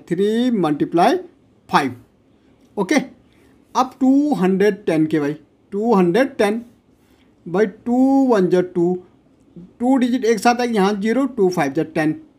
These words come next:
अब ये थ्री से आएगा भाई, फ़ाइव वन सिक्स होता है तो थ्री से आएगा,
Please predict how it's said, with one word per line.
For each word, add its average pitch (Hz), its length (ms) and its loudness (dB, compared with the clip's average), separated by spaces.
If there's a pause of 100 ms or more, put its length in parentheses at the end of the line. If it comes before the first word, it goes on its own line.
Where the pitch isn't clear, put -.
(320)
अब 226 160 -4
ये 277 100 2
थ्री 190 280 2
से 220 100 2
आएगा 180 180 0
भाई, 208 140 2
फ़ाइव 190 360 0
वन 262 240 4
सिक्स 190 300 -6
होता 214 200 -2
है 349 80 -4 (380)
तो 175 80 -6
थ्री 190 220 0
से 208 120 2
आएगा, 208 200 2